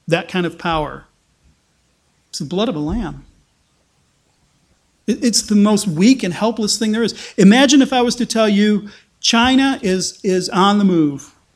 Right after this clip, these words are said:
China is coming after us, you guys. They have the economic powerhouse to replace the dollar with the, with the yen. They're gonna kick us out of that. They've got a military. They can march into the ocean for a month and not run out of troops, and they're coming."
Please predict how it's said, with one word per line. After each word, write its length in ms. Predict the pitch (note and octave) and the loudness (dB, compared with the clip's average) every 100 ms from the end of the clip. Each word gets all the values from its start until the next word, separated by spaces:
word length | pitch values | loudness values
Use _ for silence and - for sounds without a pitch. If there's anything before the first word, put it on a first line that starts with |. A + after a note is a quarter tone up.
| _ - | _ -6
China 360 | G#3 A#3 A#3+ | 0 2 2
is 240 | A3+ F3 - | 0 -4 -4
coming 340 | - A3 A#3 | -2 0 0
after 400 | G3+ G3 G3+ F3+ | 2 0 0 -6
us, 220 | D#3+ - | -6 -8
you 80 | E3+ | -6
guys. 420 | E3 E3 E3 E3 - - _ | -4 -4 -4 -6 -10 -20 _
They 180 | F3 G#3+ | 0 2
have 240 | G#3+ G#3 | 2 0
the 220 | F#3 G#3+ G3+ | -2 0 0
economic 500 | G#3 F3 E3+ D#3+ - | 0 0 -2 -4 -4
powerhouse 600 | A3+ B3 B3 B3+ A#3+ A#3 | 0 0 0 -2 -2 -2
to 100 | F#3+ | -4
replace 400 | F3 - F#3+ F3 | -4 -2 -2 -2
the 100 | F3 | -2
dollar 360 | F3+ F#3+ G#3+ | 0 2 2
with 160 | G#3 F#3+ | 2 0
the, 80 | F3+ | -4
with 500 | F3 G#3+ E3 F3+ F3+ | -6 -6 -2 -2 -2
the 80 | D#3+ | -4
yen. 480 | F3 G#3+ A#3+ B3 - - - | -4 -2 -2 -4 -6 -8 -2
They're 100 | F3+ | 0
gonna 160 | D#3+ | -2
kick 240 | D#3 A#3+ A#3 | -2 -2 0
us 160 | A3+ | -2
out 160 | A3+ A3 | -2 -2
of 80 | G#3 | 0
that. 260 | A3+ A3+ | 0 2
They've 200 | G#3 A#3 | 2 2
got 180 | A3+ G3+ | 2 2
a 40 | |
military. 520 | F3+ G#3+ A#3 A#3 A#3+ G#3 | 2 4 2 2 2 2
They 100 | F#3 | 0
can 160 | F3+ | -2
march 280 | F3+ G#3+ A3 | 0 0 0
into 100 | G#3 | 0
the 120 | G3 | 0
ocean 280 | G#3+ A3+ A#3 | 0 -2 -4
for 160 | G#3+ F#3 | -4 -6
a 60 | |
month 360 | E3+ G#3 B3 A3+ | 2 2 2 0
and 100 | F3 | -2
not 160 | F#3 G#3 | -2 0
run 160 | F#3 | 2
out 100 | F3 | 2
of 60 | D3+ | 0
troops, 440 | - A#3+ A#3+ - - - | -2 -2 -2 -8 -12 -6
and 160 | - F3 | 2 4
they're 100 | A3+ | 4
coming." 520 | A3+ A3 F#3+ C3+ - | 2 -2 -4 -6 -12